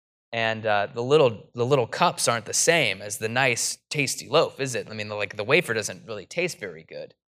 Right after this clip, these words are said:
And it's awkward, and it's not as, it doesn't feel as good. Nevertheless, the Lord is still here.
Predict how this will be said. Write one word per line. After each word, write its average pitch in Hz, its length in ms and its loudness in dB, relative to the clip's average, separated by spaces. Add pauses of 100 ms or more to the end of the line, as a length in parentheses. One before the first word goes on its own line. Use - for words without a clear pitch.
(800)
And 110 140 -6
it's 107 120 -6
awkward, 117 540 0
and 101 120 -10
it's 104 140 -12
not 151 200 4
as, 107 340 -2 (680)
it 139 120 -6
doesn't 165 260 4
feel 185 340 6
as 110 120 -2
good. 90 340 -8 (920)
Nevertheless, 131 680 0
the 120 140 -4
Lord 127 280 4
is - 60 -4
still 101 240 -2
here. - 440 -14